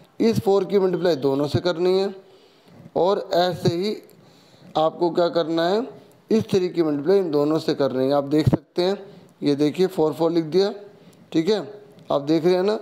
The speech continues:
ये वाला फ़ोर इन दोनों के साथ लिख दिया। ऐसे ही यहाँ देखो दोनों जगह थ्री, थ्री लिख दिया,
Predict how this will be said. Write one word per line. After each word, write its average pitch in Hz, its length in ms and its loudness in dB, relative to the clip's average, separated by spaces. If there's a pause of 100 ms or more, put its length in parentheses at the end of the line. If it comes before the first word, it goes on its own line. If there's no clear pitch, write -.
ये 156 120 2
वाला 156 200 2
फ़ोर 175 360 0 (480)
इन 165 160 0
दोनों 156 240 2
के 143 80 -4
साथ 151 140 -2
लिख 135 180 -2
दिया। 123 280 -2 (480)
ऐसे 151 260 0
ही 175 80 0
यहाँ 170 140 -2
देखो 175 200 2
दोनों 175 240 0
जगह 180 160 2
थ्री, 170 200 -2
थ्री 180 140 -4
लिख 180 140 2
दिया, 202 260 0